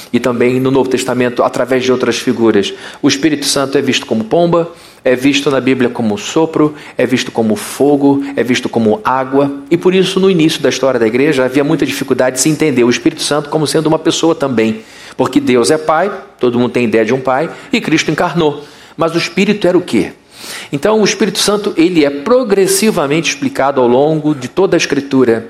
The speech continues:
É lógico que se você fizer uma comparação entre Antigo e Novo Testamento,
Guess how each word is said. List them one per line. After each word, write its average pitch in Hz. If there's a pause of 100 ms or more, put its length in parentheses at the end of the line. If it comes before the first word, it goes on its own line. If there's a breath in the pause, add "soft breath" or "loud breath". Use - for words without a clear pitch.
(240 loud breath)
É 135
lógico 151
que 139
se -
você 139
fizer 147
uma 135
comparação 131
entre 131
Antigo 147
e 131
Novo 135
Testamento, 120